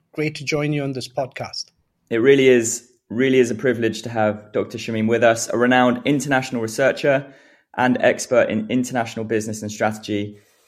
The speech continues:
Speaker 2: and Associate Dean, M B A at China Europe International Business School in Shanghai, China. Um, Doctor Shameen, where are you joining us from today?
Speaker 1: I'm joining you from Shanghai, from the very school you mentioned, in a little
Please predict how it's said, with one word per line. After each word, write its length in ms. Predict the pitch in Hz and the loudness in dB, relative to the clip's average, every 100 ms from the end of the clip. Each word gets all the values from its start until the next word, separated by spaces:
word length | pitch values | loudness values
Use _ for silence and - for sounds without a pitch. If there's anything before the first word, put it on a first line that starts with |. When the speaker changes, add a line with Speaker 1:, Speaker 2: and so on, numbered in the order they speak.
| _ | _
Speaker 2:
and 320 | 110 123 123 - | 2 4 2 0
Associate 480 | 107 117 110 110 - | -4 -2 -2 -4 -4
Dean, 400 | 113 107 104 104 110 | 0 0 -2 -4 -4
M 100 | 110 | 0
B 100 | 107 | 4
A 140 | 104 | 4
at 220 | - - - | 2 -2 -4
China 300 | - 110 107 | -6 -2 0
Europe 380 | 107 98 - - | 0 -2 -4 -6
International 560 | 113 110 110 107 107 | -6 -4 -8 -6 -8
Business 300 | 101 104 104 | -4 -6 -6
School 280 | - 101 98 | -8 -4 -2
in 200 | 87 95 | -2 -6
Shanghai, 540 | 95 101 98 101 95 | -4 -4 -4 -4 -6
China. 540 | 92 - 98 95 90 87 _ _ _ _ _ | -6 -6 -4 -4 -6 -10 _ _ _ _ _
Um, 520 | 104 104 104 107 - _ _ | -2 0 -2 -6 -12 _ _
Doctor 240 | 151 156 147 | -2 -2 -2
Shameen, 260 | 156 151 | 0 6
where 180 | 135 151 | 8 8
are 20 | |
you 260 | 160 160 156 | 8 8 6
joining 360 | 135 151 151 | 6 4 6
us 160 | 143 139 | 2 2
from 280 | 139 117 107 | 4 4 4
today? 460 | 113 123 113 101 - _ - | 2 6 6 4 -6 _ -18
Speaker 1:
I'm 260 | 147 151 147 | -6 -4 -2
joining 380 | 143 165 165 165 | 2 2 4 4
you 120 | 165 | 2
from 280 | 160 180 196 | 2 2 2
Shanghai, 600 | - 180 165 165 147 107 _ | 2 2 2 2 0 -2 _
from 320 | - 156 156 | 0 2 2
the 80 | 147 | 0
very 260 | 147 156 | 2 2
school 360 | 143 - 160 156 | 0 -4 -2 -2
you 120 | 147 | -4
mentioned, 580 | 143 143 131 127 110 - _ | -4 -4 -4 -6 -10 -18 _
in 180 | 151 143 | -4 -2
a 80 | |
little 460 | 147 185 190 180 151 | 2 2 4 4 2